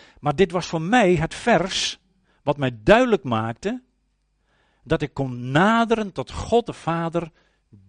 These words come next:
door de Heer Jezus Christus. Door het bloed van de Heer Jezus, als je tot hem spreekt in gebed en snapt van, "Hij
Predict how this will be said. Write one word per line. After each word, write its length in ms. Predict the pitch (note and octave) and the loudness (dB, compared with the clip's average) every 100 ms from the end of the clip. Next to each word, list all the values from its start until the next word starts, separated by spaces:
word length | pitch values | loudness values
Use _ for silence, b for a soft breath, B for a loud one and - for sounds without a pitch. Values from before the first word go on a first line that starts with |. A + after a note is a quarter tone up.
| _ | _
door 380 | E3+ G#3+ A3+ G#3 | 6 6 4 2
de 80 | F3+ | 2
Heer 280 | F3+ F3+ | 2 0
Jezus 380 | F3 D#3+ D3+ C3 | 0 -2 -4 -8
Christus. 540 | - B2+ - G2+ - - _ _ _ _ _ _ _ _ _ G#2+ _ | -12 -12 -12 -14 -14 -16 _ _ _ _ _ _ _ _ _ _ _
Door 220 | C#3+ E3 | -4 -4
het 200 | C3 G#2 | -6 -10
bloed 340 | A#2+ G#3 B3 | -10 -8 -8
van 180 | - F#3 | -6 -6
de 80 | D#3 | -4
Heer 240 | C#3+ D#3+ | -4 -4
Jezus, 680 | C#3 C3+ D3 D#3 F#3 - - _ _ _ _ _ _ _ _ | -4 -4 -4 -6 -8 -10 -12 _ _ _ _ _ _ _ _
als 180 | - G#2+ | -14 -12
je 80 | A2+ | -12
tot 140 | A#2+ | -12
hem 120 | G2+ | -14
spreekt 760 | F#2 - - - D3 E3+ G#3+ G3+ | -10 -8 -8 -8 -2 2 2 0
in 100 | F#3+ | -6
gebed 640 | D#3 C#3 D#3+ F#3 - - - _ _ _ _ _ _ _ _ _ _ _ _ _ _ _ _ _ _ | -4 2 2 2 -4 -12 -14 _ _ _ _ _ _ _ _ _ _ _ _ _ _ _ _ _ _
en 140 | - A2+ | -14 -10
snapt 540 | - - C#3+ F3 - | -8 -6 -6 -8 -10
van, 340 | - C3 A#2 G2+ _ _ _ | -10 -8 -8 -12 _ _ _
"Hij 720 | - G2+ C#3+ F#3 F#3+ G3+ G3+ | -12 -4 0 0 0 -4 -10